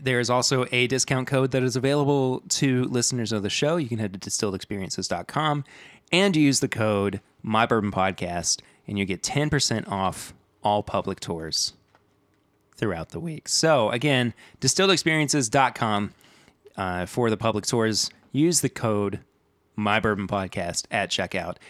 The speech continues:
and you just might have, uh, old Pear Bear himself as a tour guide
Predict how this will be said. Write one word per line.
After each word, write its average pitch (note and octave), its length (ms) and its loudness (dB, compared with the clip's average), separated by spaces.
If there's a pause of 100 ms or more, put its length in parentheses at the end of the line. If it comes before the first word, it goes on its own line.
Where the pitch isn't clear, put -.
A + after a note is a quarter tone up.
(180)
and C3 160 -2
you C3+ 60 0
just E3 320 2
might B2 240 0
have, F2+ 500 -4 (420)
uh, E2+ 240 -6
old G2 200 -4
Pear G#2 180 0
Bear F2+ 220 -2
himself F2 560 -4 (100)
as G2 160 -6
a F#2 60 -10
tour F#2 180 -6
guide D#2+ 320 -8